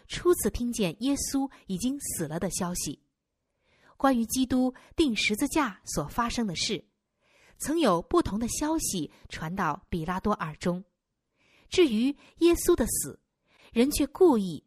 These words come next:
没报给他。祭司和官长们曾警告比拉多，要他防备基督的门徒对基督的身体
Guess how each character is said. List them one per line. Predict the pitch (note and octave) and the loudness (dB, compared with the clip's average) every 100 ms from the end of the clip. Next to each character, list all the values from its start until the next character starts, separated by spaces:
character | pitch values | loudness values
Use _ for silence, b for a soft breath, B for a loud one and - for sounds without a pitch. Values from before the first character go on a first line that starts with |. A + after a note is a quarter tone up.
| - | -4
没 | F#3 A3 | -2 2
报 | D#4 A#3 | 4 2
给 | C#3+ | -2
他。 | - C3+ - _ _ _ _ _ _ _ _ _ _ | -12 -12 -16 _ _ _ _ _ _ _ _ _ _
祭 | - A#3+ | -2 0
司 | F#3 A#3+ | 0 0
和 | A3+ | -2
官 | A3 D4 D4+ | -2 -2 -2
长 | F3 D3+ | -6 -6
们 | D3 - b b b | -8 -8 b b b
曾 | C#4+ F4 | -2 0
警 | - F#3+ D#3 | 0 -4 -2
告 | B3 G#3 - | 0 0 -2
比 | D#3+ | -6
拉 | D#3 D3+ | -6 -4
多， | E3 D3+ - _ _ b b b | -2 -2 -4 _ _ b b b
要 | E4+ | 0
他 | D#4 D#4+ | 0 -2
防 | - D3+ G3 | -4 -4 0
备 | B3+ F3 D#3 | 2 2 -2
基 | - C#4+ C#4+ | -4 -2 2
督 | D4+ | 0
的 | F#3+ | 0
门 | D#3 F3+ | -4 -6
徒 | - E3 D#3 F#3+ B B | -8 -4 -4 -4 B B
对 | A#3 F3+ | 0 2
基 | E3+ - C4+ | 0 -2 0
督 | C#4+ | 0
的 | F3 | -2
身 | - D#4 D#4+ | -2 -4 -4
体 | - D3+ | -6 -8